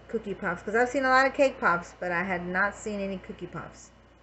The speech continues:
And they do have a filling in the center, which is like a tannish look, almost like a peanut buttery color. And then I sugared them up big time also as well with that same glitter, guys, to give it a sugary effect all the way around and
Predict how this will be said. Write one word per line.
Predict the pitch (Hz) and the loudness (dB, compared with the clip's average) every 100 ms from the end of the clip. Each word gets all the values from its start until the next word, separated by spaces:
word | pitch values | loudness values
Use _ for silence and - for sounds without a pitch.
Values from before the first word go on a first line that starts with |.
| _ _ _ _ _ | _ _ _ _ _
And | 202 | -2
they | 190 | -2
do | 190 208 | 0 2
have | 226 220 | 4 4
a | |
filling | 226 - 214 220 226 | 4 4 4 4 2
in | 233 | 0
the | |
center, | 247 - 208 208 240 233 247 311 - - - - - _ _ _ _ _ - | 0 0 0 0 2 4 4 2 -6 -20 -20 -20 -20 _ _ _ _ _ -12
which | 208 190 | -10 -6
is | 202 | -4
like | 196 190 | -4 -4
a | 196 | -4
tannish | 190 202 208 208 - | -2 0 0 -2 0
look, | 202 202 | 2 2
almost | 202 202 220 | 2 0 2
like | 214 | 2
a | 180 | 0
peanut | 208 208 202 | -2 -2 2
buttery | 214 208 208 208 208 | 4 4 4 4 0
color. | - 214 208 226 262 - - - - - _ - | -2 0 2 0 -4 -12 -20 -20 -20 -20 _ -12
And | 202 | -4
then | 196 | 0
I | 190 | 0
sugared | - 220 202 220 | 2 2 4 2
them | 226 214 | 2 4
up | 208 202 185 | 4 4 6
big | 247 247 | 4 4
time | - 214 202 202 | 2 2 4 2
also | 185 190 190 262 | 0 0 0 2
as | 226 226 | 2 2
well | 214 196 196 | 2 4 4
with | 190 | 2
that | 185 185 | 2 -2
same | - 214 226 277 | -2 0 0 0
glitter, | 285 320 339 262 233 | 4 6 8 8 6
guys, | 220 214 214 214 - - - - _ _ _ _ _ _ _ _ | 6 6 6 2 -2 -14 -20 -20 _ _ _ _ _ _ _ _
to | - | -12
give | 202 208 | -6 -2
it | 208 | -2
a | |
sugary | 202 - 196 208 233 | -2 -2 2 4 4
effect | 233 - 202 202 | 4 4 2 2
all | 196 202 | 2 2
the | 220 | 2
way | 233 | 2
around | 233 214 190 190 190 190 | 2 2 4 2 2 0
and | 170 | -2